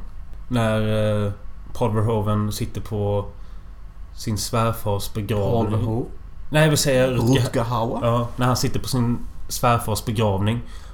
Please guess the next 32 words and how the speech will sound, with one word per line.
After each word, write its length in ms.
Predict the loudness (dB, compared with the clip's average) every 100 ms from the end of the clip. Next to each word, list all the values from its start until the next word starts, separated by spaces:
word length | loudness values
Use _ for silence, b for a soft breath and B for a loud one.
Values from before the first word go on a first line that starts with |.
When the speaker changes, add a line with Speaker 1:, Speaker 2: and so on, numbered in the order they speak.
| B
Speaker 1:
Och 80 | -6
så 60 | -2
får 180 | 2 2
han 100 | 2
sån 140 | 2
här 220 | 2 0 -2
vision 640 | -2 0 0 2 2 0
eller 140 | 0 0
något 140 | 0
sånt, 340 | 0 -2 -2 -4
att 240 | -2 -4 B B
gubben 400 | 0 2 4 2 2
klättrar 420 | -2 -2 -2 -2
ur, 280 | 0 2 0
ur 40 |
kistan 560 | 0 -2 -2 -2 -2 -2
typ 300 | 0 -2 -2
och 60 | -2
börjar 240 | 2 2
sjunga 380 | 2 2 2 2
någon 120 | 2
jävla 220 | 2 2
nationalsång 840 | 0 0 0 2 0 -2 0 2 2
och 260 | 2 0 B B B B B 2
allting 260 | 2 2
bara 80 | 0
spårar 340 | 0 -2 0 2
ur. 220 | 2 0
Och 80 | 0
sånt 240 | -2 0
kommer 540 | 2 2 2 0 -2 -2
tätt 520 | -2 -2 -4 -12 -12